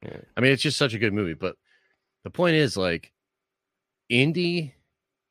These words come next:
Speaker 2: they made it so indie by doing what they chose to do with the movie.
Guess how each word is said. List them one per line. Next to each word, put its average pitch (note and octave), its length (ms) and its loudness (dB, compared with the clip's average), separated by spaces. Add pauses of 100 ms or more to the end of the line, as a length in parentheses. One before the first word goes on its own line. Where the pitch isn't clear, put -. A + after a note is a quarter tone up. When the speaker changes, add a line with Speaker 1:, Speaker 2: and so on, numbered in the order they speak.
(320)
Speaker 2:
they B2 220 4
made A#2 360 4
it E3+ 140 0
so C3 240 -2
indie F#2 580 -4
by F#2 180 -2
doing A2+ 360 -2
what A2 180 -4
they G2 140 -2
chose G2 300 -2
to G2+ 60 -2
do F#2+ 140 -2
with F#2 160 -2
the F#2 80 -6
movie. D2 460 -8